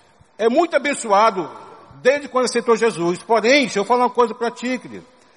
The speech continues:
Deus te tem te abençoado, tem nos abençoado, porque a bênção de Deus, quando vem sobre alguém, ela vem com propósito também.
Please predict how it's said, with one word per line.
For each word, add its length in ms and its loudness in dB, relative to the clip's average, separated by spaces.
Deus 240 2
te 80 -14
tem 180 -2
te 120 2
abençoado, 760 2
tem 120 -2
nos 100 0
abençoado, 800 0
porque 200 -2
a 60 4
bênção 420 0
de 140 -6
Deus, 580 2
quando 240 0
vem 220 2
sobre 300 0
alguém, 600 0
ela 240 2
vem 160 -2
com 140 -2
propósito 600 0
também. 480 -10